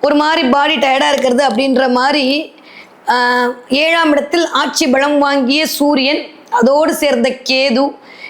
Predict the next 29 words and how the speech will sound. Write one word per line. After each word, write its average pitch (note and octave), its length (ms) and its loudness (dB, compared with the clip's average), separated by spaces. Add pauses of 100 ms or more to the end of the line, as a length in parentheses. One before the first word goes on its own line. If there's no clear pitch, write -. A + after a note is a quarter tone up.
ஏதோ B3+ 300 2
ஒரு E4+ 440 2
சின்ன E4 380 0
மைனர் C#4+ 380 2
சர்ஜரியாவது B3 640 2
இல்ல C#4 140 0
மைனர் C4+ 360 0
கட்டையாவது C4 520 0
இந்த A#3+ 120 2
தடவை B3 160 4
பண்ணி B3 320 -2
விட்டுருக்கும். A3+ 440 -2 (600)
ஆனா B3+ 160 0
இனி C#4 260 2
வரக்கூடிய D4 540 0
காலகட்டம் C4+ 580 0
எப்படி A#3+ 200 2
இருக்கும் B3 340 0
அப்படின்னா, A#3+ 340 0 (100)
சூப்பரா C4 320 0
இருக்க A3 240 0
போகுது. G3 240 -2 (720)
ஏழாம் C#4+ 420 2
அதிபதி A#3+ 320 2
போய் C#4 180 2
எட்டாம் C4 320 0
இடத்துல A#3+ 200 -2
இருக்க A#3 220 0
போறாரு. G#3+ 500 0